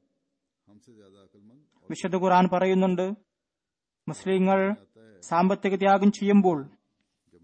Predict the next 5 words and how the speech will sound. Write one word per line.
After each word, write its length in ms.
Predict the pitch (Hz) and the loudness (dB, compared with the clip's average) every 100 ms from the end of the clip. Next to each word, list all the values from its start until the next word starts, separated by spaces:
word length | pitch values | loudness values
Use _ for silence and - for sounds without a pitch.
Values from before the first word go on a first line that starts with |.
| 90 98 107 113 95 _ _ 165 | _ _ -20 _ _ _ _ -4
കപടവിശ്വാസികൾ 800 | 170 190 196 196 196 196 202 202 | 0 -2 -2 0 0 -2 -4 -4
പറയാറുണ്ടായിരുന്നു, 1040 | 196 196 202 196 196 202 196 196 202 208 - _ _ 170 90 | -2 0 2 2 0 0 0 0 -2 -4 -8 _ _ _ -10
"ഈ 100 | 165 | -2
മുസ്ലിങ്ങൾ 560 | 185 190 - 202 196 190 | 0 -2 -2 -2 0 -2
വിഡ്ഢികളാണെന്ന്, 720 | 170 196 190 185 170 151 139 | -2 -2 0 0 0 -4 -10